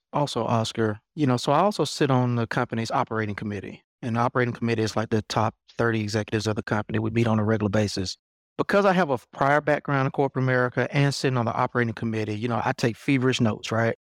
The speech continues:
And I listen to how everybody else presents information in these meetings. When the finance person presents or our chief economist presents, whatever, I look at their graphs and their, how they frame the priorities that,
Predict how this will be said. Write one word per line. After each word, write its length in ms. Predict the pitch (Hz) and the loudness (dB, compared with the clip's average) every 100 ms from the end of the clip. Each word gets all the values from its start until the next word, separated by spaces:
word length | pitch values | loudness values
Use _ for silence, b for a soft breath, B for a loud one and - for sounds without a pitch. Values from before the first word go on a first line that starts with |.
| _ | _
And 140 | 156 147 | 0 2
I 60 | |
listen 360 | 135 147 226 180 | 2 2 2 0
to 200 | - 143 | -2 -2
how 240 | 117 139 131 | 0 0 2
everybody 500 | 156 143 135 123 123 | 2 2 2 0 0
else 160 | 123 - | -4 0
presents 420 | 123 110 127 - _ - | -2 0 -2 -4 _ -4
information 520 | 127 120 117 117 110 | -2 0 0 0 -2
in 60 | 107 | -2
these 180 | 107 | -4
meetings. 440 | 107 104 90 - - - _ _ | -6 -8 -10 -16 -18 -18 _ _
When 240 | 131 123 113 | -2 0 -2
the 80 | |
finance 340 | - 156 147 120 | 2 2 2 0
person 280 | 127 117 107 | -2 -2 -2
presents 460 | 110 117 110 98 | -2 -2 -2 -2
or 100 | 120 | -2
our 100 | 110 | -2
chief 220 | - 160 | -2 0
economist 520 | 127 - 139 131 120 - | -2 0 0 0 -2 -4
presents, 340 | 110 113 104 | -2 -2 -4
whatever, 380 | 113 110 104 101 - _ _ | -4 -2 -2 -6 -14 _ _
I 60 | 143 | 0
look 180 | 151 151 | 0 0
at 100 | 120 | -2
their 120 | 117 | -4
graphs 460 | - 135 143 131 120 | 0 0 2 0 -4
and 80 | |
their, 220 | 110 107 110 | -6 -6 -4
how 160 | - 151 | -2 0
they 360 | 143 131 127 - | 2 2 -2 -8
frame 600 | - 147 143 135 131 120 - _ _ | 0 2 2 0 -2 -6 -14 _ _
the 80 | 123 | -10
priorities 520 | - 123 139 135 117 | 0 2 4 2 0
that, 180 | 117 | -4